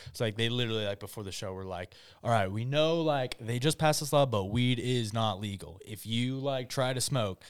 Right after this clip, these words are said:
like, we will kick you out." Literally, first group out there was, uh,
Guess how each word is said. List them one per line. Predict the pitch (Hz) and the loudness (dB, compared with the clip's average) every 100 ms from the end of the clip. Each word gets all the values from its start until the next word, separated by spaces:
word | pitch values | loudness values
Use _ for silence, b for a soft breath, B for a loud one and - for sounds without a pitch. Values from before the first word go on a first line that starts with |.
| b b | b b
like, | 98 87 92 | -6 -6 -6
we | 107 | -4
will | 107 | -4
kick | 104 113 104 | -4 -10 -10
you | 95 | -10
out." | 80 - _ _ _ | -10 -14 _ _ _
Literally, | 127 113 101 | 0 2 0
first | - 127 110 - _ _ | 0 0 0 -4 _ _
group | - 110 | -4 0
out | 101 98 | 0 0
there | 107 95 | -2 -4
was, | 87 95 | -4 -6
uh, | 85 76 | -8 -8